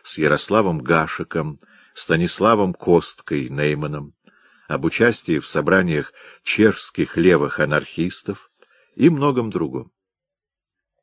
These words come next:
Однажды этот тихий, деликатный, физически слабый человек,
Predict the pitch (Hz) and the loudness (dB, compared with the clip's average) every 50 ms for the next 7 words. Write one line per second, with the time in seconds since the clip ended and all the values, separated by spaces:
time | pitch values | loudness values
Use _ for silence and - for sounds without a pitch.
0 | _ _ _ _ _ _ _ _ _ _ _ _ _ _ _ _ _ _ - - | _ _ _ _ _ _ _ _ _ _ _ _ _ _ _ _ _ _ -4 0
1 | 101 107 117 147 165 165 139 127 143 143 143 139 139 131 - _ - 160 170 156 | 0 2 4 4 4 4 4 6 8 8 8 8 4 0 0 _ 2 2 2 2
2 | - - 135 123 101 90 101 98 107 - - 143 139 131 - 120 113 104 92 - | 2 0 0 0 2 4 4 4 4 4 4 4 4 4 0 -2 -2 -2 -2 -2
3 | - 104 92 117 120 - - - - - - 101 - - - 107 107 95 95 95 | -2 -2 0 0 -2 -2 -4 -14 -14 -8 -6 -6 -6 -2 0 0 2 2 2 0
4 | 85 - - 95 90 95 104 131 156 156 - - | -2 -2 -2 0 2 2 4 4 4 2 2 -6